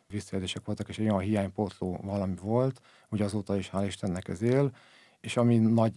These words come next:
előny szerintem még, hogy ez meg tudott maradni szakmai síkon, teljesen mindegy, hogy az adott település milyen fajta színekben tündököl, mert én azt gondolom, hogy, hogy a szakmát csak így lehet űzni, és csak így lehet egy városban működni,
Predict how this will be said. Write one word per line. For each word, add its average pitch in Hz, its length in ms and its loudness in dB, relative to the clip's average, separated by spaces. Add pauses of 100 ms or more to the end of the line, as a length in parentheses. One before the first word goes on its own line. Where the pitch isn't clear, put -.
előny 110 320 0
szerintem 113 460 0
még, 113 160 4
hogy 117 200 -4
ez 110 100 2
meg 107 160 0
tudott 104 340 -4
maradni 107 340 0
szakmai 104 440 -2
síkon, 107 800 0
teljesen 104 380 -2
mindegy, 104 320 -2
hogy 101 140 -6
az 101 100 -4
adott 101 260 -4
település 101 560 -4
milyen 107 220 0
fajta 101 300 -8
színekben 101 580 -2 (360)
tündököl, 123 640 4 (320)
mert 110 240 -2
én 117 60 4
azt 101 100 2
gondolom, 104 360 0
hogy, 98 420 -2
hogy 107 200 -6
a 95 40 -6
szakmát 98 380 -2
csak - 180 -6
így 95 100 -4
lehet 87 300 -4
űzni, 107 240 -2
és 104 80 -2
csak - 180 -6
így 101 120 -4
lehet 95 380 -4
egy 95 300 -4
városban 95 800 -2 (340)
működni, 117 640 2